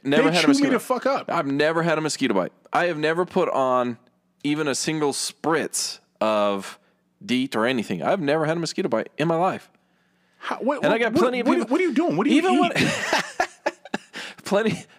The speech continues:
Speaker 1: plenty of sweets and sweet, uh, alcohol, apparently. I don't know,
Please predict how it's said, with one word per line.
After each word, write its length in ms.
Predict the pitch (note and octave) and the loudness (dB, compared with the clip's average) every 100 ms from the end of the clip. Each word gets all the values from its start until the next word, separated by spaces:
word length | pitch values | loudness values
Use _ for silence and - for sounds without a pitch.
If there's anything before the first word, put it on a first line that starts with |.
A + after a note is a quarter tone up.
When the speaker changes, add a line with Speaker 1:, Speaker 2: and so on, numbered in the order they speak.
| _ | _
Speaker 1:
plenty 240 | F#3 G#3 | -2 0
of 80 | F#3 | 0
sweets 580 | - F3+ F3+ - - - _ _ _ - | -2 -2 -4 -4 -10 -10 _ _ _ -10
and 140 | C3 | -8
sweet, 400 | - D3 D3 - | -6 -4 -6 -4
uh, 220 | D3 C#3 C3 | -2 0 0
alcohol, 380 | D3+ E3 F#3+ F3+ | -2 -4 -6 -8
apparently. 480 | F3 F3 - G3 G3 _ _ - | -4 -4 -2 -6 -10 _ _ -2
I 60 | C4+ | 0
don't 140 | B3 | 2
know, 260 | A#3+ C4 | 2 0